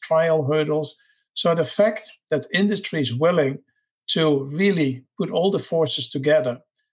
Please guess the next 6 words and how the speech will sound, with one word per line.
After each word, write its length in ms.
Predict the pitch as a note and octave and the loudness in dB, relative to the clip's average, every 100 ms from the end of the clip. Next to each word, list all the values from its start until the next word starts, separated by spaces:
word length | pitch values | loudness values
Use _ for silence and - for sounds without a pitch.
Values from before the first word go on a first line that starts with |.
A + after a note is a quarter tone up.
| _ _ | _ _
work 300 | C#3 F3+ - | -2 0 0
together, 500 | - D3 C#3 A#2+ A#2+ - _ _ _ _ | -6 -2 0 0 -6 -12 _ _ _ _
and 120 | D#3 | -2
get 160 | D#3 D#3 | 2 2
a 40 | D3 | 0
product 760 | - - G#3 G#3 A2+ - - | -6 0 0 0 -8 -12 -20